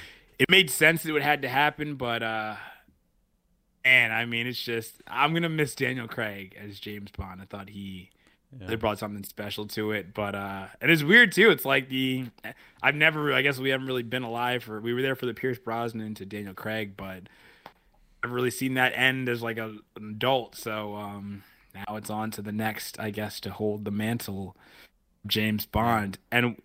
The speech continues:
Speaker 1: while we're thinking about that, I guess, and we'll hold off on that for one second. In terms of just the overall Bond films with Daniel Craig, how do you rank them from, like, five to one?
Speaker 2: Okay, so I'm gonna have to go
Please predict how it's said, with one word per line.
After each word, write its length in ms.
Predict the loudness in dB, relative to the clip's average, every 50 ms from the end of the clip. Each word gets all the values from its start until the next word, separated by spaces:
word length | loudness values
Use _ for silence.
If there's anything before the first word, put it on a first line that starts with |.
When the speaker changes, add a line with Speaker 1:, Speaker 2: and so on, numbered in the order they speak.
| _ -10
Speaker 1:
while 420 | -2 4 8 10 12 12 12 10
we're 180 | 8 8 6 6
thinking 500 | 4 4 4 4 6 6 6 4 6 6
about 400 | 4 4 2 2 0 0 -2 -6
that, 300 | -6 -4 -4 -4 -2 -2
I 80 | -2 0
guess, 560 | 2 2 0 0 -2 -4 -8 -10 -10 -12 -16 _ _ _ _ 6
and 220 | 8 10 10 10
we'll 80 | 8 6
hold 180 | 4 4 6 6
off 200 | 6 6 4 2
on 140 | 0 0
that 240 | 0 0 -2 -2 -6 -6
for 120 | -4 -2
one 240 | 0 0 0 0 -2
second. 380 | 0 0 0 0 0 -2 -4 -6 -12 -20 -20 _ _ _ _ _ _ _ _ _ -6
In 60 | 0
terms 260 | 4 4 6 6 4
of 100 | 0 -2
just 200 | 0 0 -2 -2
the 120 | -2 0
overall 440 | 2 2 2 2 0 0 0 0 0
Bond 400 | -2 -2 -4 -4 -4 -4 -6 -6
films 320 | -8 -10 -10 -8 -8 -8 -8
with 100 | -6 -4
Daniel 240 | -4 -4 -4 -4
Craig, 320 | -6 -6 -6 -4 -4 -4 -4
how 240 | -4 0 4 4 4
do 80 | 4 4
you 120 | 2 0
rank 320 | 0 -2 -4 -4 -6 -8
them 220 | -10 -12 -14 -16 -14
from, 320 | -8 -6 -4 -4 -4 -4
like, 240 | -6 -6 -8 -8 -10
five 460 | -10 -8 -6 -6 -6 -6 -8 -10 -12 -14
to 100 | -14 -14
one? 480 | -12 -12 -14 -14 -14 -16 -16 -18 -20 -18 -16 -14
Speaker 2:
Okay, 400 | -14 -12 -10 -10 -8 -8 -8 -10
so 560 | -12 -14 -10 -8 -6 -4 -4 -4 -6 -6 -6 -6
I'm 120 | -8 -8
gonna 120 | -8 -8
have 100 | -8 -8 -8
to 60 | -8
go 720 | -6 -2 0 0 0 0 0 0 -2 -2 -4 -6 -8 -10